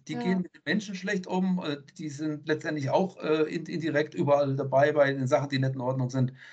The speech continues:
Speaker 1: Und, ähm, warum soll man denn nicht jetzt mal wieder auf-, einfach mal lokal, äh, kaufen? Wie kann's sein,
Speaker 2: Ja.
Speaker 1: dass die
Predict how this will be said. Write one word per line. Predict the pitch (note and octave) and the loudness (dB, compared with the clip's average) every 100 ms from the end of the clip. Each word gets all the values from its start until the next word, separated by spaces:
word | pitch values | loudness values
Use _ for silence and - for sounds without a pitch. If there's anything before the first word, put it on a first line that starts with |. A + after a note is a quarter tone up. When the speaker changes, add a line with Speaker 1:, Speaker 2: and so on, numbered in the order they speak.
| - _ | -20 _
Speaker 1:
Und, | C3 C3+ C3 B2+ | 2 4 4 4
ähm, | C3+ C3 B2+ C3 - | 2 2 2 0 4
warum | C3+ D3 G#3+ G3+ | 6 6 4 2
soll | F3+ F3 | 0 0
man | F3+ | -2
denn | F3 | -4
nicht | E3 - D3 | -8 -12 -8
jetzt | D3+ D3+ D#3 | -6 -6 0
mal | D3+ C#3+ | 0 0
wieder | D#3 D#3 D#3+ D#3 G#2 | -4 -4 -4 -4 -6
auf-, | C3 - | -6 -4
einfach | C3 D3+ | -6 -4
mal | E3+ | -2
lokal, | F3 F3+ G3+ F4 D4 - _ _ - | -2 0 0 0 -2 -8 _ _ -6
äh, | C#3 C3 C3+ - D3+ | 0 0 0 -6 -6
kaufen? | C#3 C3+ B2+ B2 | 0 2 2 -4
Wie | C#3 F3 | -6 -4
kann's | D#3 G3 D#3+ | -2 -2 0
sein, | D3+ | 0
Speaker 2:
Ja. | A3+ | 0
Speaker 1:
dass | D#3 | -2
die | C3+ | -4